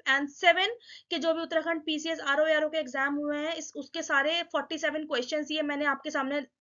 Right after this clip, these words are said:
ला दिए हैं। और आपको इससे पता चलेगा कि उत्तराखंड पीसीएस में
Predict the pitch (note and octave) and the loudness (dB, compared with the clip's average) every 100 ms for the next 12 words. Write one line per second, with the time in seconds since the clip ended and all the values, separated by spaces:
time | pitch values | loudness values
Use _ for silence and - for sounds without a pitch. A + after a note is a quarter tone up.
0 | - B3+ B3 C#4 E4 F4 F4+ - _ _ | -2 4 6 6 0 0 0 -2 _ _
1 | - - - - D#4+ D#4 D#4 D#4 G4+ G#4 | -20 -20 -14 2 2 6 6 6 0 0
2 | G#4 C#4+ E4 E4 D#4+ D#4+ F4 F#4+ _ - | -2 0 2 6 6 8 6 4 _ -12
3 | F4 D#4+ F4+ F#4 F#4+ F#4 D#4 C#4+ D4 D4+ | -6 -4 2 2 2 2 0 0 2 2
4 | D4 - C#4+ C#4+ D#4 | 2 -4 0 2 2